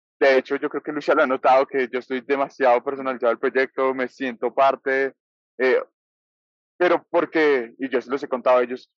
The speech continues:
con mucha confianza, porque hemos hecho una, una muy buena amistad con, con Siembra, pues todos esos impactos que tuve, que siento que de alguna manera yo lo he logrado como manejar, pero que en el resto de mi familia sí ha logrado tener un impacto muy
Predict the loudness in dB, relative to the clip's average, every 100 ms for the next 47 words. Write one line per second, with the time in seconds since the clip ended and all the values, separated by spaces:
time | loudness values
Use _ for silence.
0 | _ -10 -10 -8 -6 -6 -4 -4 -4 -8
1 | -8 -8 -8 -10 -8 -4 -2 -2 -4 -14
2 | -10 -8 -4 -2 -2 -2 -4 -2 -2 -2
3 | -8 -8 -10 -8 -4 -4 -2 -4 -4 _
4 | _ _ -4 4 4 4 0 -8 -2 -2
5 | -2 -6 -8 -8 -4 -4 -4 -10 _ _
6 | _ _ _ _ _ _ -6 -4 -6 -6
7 | 0 0 2 0 0 0 0 0 2 2
8 | 4 2 2 -4 -8 -8 -10 _ _ _
9 | 0 0 2 2 2 2 -2 _ _ _
10 | _ _ _ 2 2 2 0 0 -4 -4
11 | -4 -2 -4 -4 -6 -4 -4 -4 -4 -4
12 | 0 2 2 0 2 2 2 -2 -4 -4
13 | -6 -10 -4 -4 -2 -6